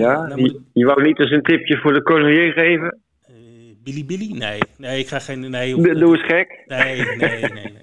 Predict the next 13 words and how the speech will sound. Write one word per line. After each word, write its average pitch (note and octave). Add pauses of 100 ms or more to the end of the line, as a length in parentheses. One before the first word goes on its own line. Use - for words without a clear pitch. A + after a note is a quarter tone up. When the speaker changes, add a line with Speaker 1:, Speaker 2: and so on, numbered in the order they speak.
(380)
Speaker 2:
nee. G2 (200)
Prix D3+
d'Amérique D3+
wil D#3
ik C#3
me C#3
wel C3
aan B2+
Speaker 1:
Oké. -
Speaker 2:
wagen, D#3
maar, C3
eh, A#2+ (640)
Speaker 1:
Oké, E2+